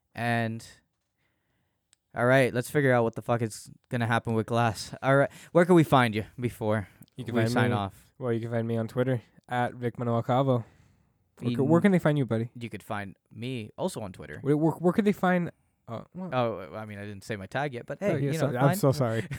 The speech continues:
Speaker 1: <laughs>
Speaker 2: I'm so sorry. Where can they
Speaker 1: Fucko.
Speaker 2: find you, buddy?
Speaker 1: <laughs> You can find me at, also on Twitter at some Raul Cruz, and you can find us
Speaker 2: On Instagram and Twitter.
Speaker 1: and Twitter,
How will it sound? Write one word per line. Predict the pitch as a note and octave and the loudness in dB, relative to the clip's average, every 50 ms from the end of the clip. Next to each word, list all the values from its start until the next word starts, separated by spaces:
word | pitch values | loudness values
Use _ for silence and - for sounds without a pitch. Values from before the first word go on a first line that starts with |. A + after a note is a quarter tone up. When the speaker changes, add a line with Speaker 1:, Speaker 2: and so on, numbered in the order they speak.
| - C#3+ B2+ | 0 0 0
Speaker 1:
<laughs> | - - C#3 - - | 0 -2 -6 -6 -6
Speaker 2:
I'm | C3 B2+ A2+ | -8 -6 -2
so | - C#3 B2 | 0 0 0
sorry. | - C3 A#2 A#2 A#2+ | 2 0 0 2 2
Where | C3+ D3 | 2 2
can | D#3 D#3 | 4 2
they | C3+ | 2
Speaker 1:
Fucko. | A#2+ | 2
Speaker 2:
find | - C3 B2+ C3+ A#2 | 2 2 2 0 -2
you, | |
buddy? | A2 A#2 A#2 A2+ A2+ - | -2 -4 -4 -4 -4 2
Speaker 1:
<laughs> | - G3 - - - - - B2+ - - - - - - | 4 4 4 4 2 0 0 -2 -4 -8 -12 -20 -20 -10
You | C3 | -8
can | A#2+ A#2 | -8 -4
find | - B2+ B2+ B2+ B2 | 0 0 0 2 2
me | B2 B2 A#2+ | 0 0 2
at, | A#2 A#2 A2+ A2 G2 - _ _ _ | 2 2 2 0 -2 -6 _ _ _
also | G2+ G#2 A2+ A2 - A#2+ | -10 -10 -8 -8 -8 -10
on | A#2+ A#2+ | -10 -8
Twitter | A#2+ A2 G#2 G#2+ A2 A2+ - - | -8 -8 -6 -6 -6 -8 -8 -8
at | G2 G2+ G2+ G2+ - | -8 -6 -6 -8 -8
some | - - G#2 G2 | -10 -12 -12 -10
Raul | G2 G2 F#2+ F#2+ G2 - | -8 -8 -8 -10 -10 -12
Cruz, | - - C#3+ D3 D3 D3 D3 - - _ _ _ _ _ _ _ | -8 -6 -4 -2 -2 -2 -6 -8 -14 _ _ _ _ _ _ _
and | - A#2+ A#2+ A#2+ A#2 A2+ - _ _ - | -10 -10 -8 -8 -10 -12 -16 _ _ -14
you | - C#3 D3+ | -10 -10 -4
can | - F#3 E3 C3 | -2 0 0 0
find | - - B2 A2+ A2+ A2+ A2+ A#2 - - | -2 -4 -4 -2 -2 -2 -4 -6 -6 -2
us | A#2 C#3 D3+ A2+ - - - - - - - _ _ - | 0 2 2 2 0 -4 -10 -10 -12 -14 -16 _ _ -10
Speaker 2:
On | - B2+ B2+ B2+ | -6 -4 0 0
Instagram | D3 D#3 - D#3 B2 A#2+ A2+ A2 A2+ A#2 - _ _ - | 0 0 0 0 2 2 0 0 -2 -4 -8 _ _ -4
and | C#3+ F3+ G3 - | -2 -2 -2 0
Twitter. | - A#2+ A#2 A#2 | 0 2 2 2
Speaker 1:
and | |
Twitter, | A2 A2+ A#2 G#2+ G#2 G#2+ G#2+ G#2+ | 2 0 0 0 0 -2 -4 -6